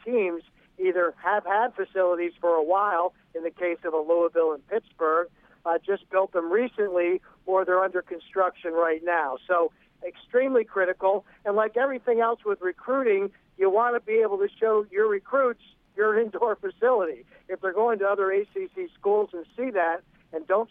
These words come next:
see it at Syracuse, obviously that's a disadvantage.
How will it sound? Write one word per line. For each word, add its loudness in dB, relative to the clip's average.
see -2
it 2
at -4
Syracuse, 0
obviously -4
that's -2
a -4
disadvantage. -12